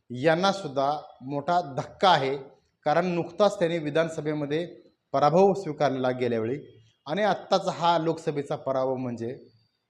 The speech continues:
शशिकांत शिंदे यांच्या राजकीय कारकिर्दीवर प्रश्नचिन्ह निर्माण करणार आहे.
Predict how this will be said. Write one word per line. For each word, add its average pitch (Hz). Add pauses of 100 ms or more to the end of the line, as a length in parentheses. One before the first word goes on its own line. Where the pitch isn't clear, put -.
(560)
शशिकांत 180
शिंदे 139
यांच्या 135
राजकीय 147
कारकिर्दीवर 139 (460)
प्रश्नचिन्ह 175
निर्माण 120
करणार 92
आहे. -